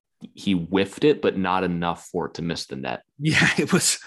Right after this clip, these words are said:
Speaker 2: like, I watched the replay of it 'cause even the announcers were a little confused on how that puck went in 'cause it didn't get off the ice. It just, it, it slid <laughs> all the way under Darcy's pad.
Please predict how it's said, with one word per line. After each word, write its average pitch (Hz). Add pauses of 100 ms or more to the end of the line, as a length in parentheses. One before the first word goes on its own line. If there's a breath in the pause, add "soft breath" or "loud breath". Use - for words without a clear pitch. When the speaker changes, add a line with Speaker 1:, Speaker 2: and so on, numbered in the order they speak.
(320 loud breath)
Speaker 2:
like, 151
I 220
watched 247
the 175
replay 139
of 117
it 117
'cause 139
even 190
the 143
announcers 123
were 117
a 113
little 113
confused 113
on 107
how 110
that 110
puck -
went 110
in 143
'cause 120
it 113
didn't 147
get 139
off 139
the 113
ice. - (260)
It 123
just, 139
it, 143
it 151
slid 151
<laughs> -
all 175
the 190
way 202
under 175
Darcy's 156
pad. 143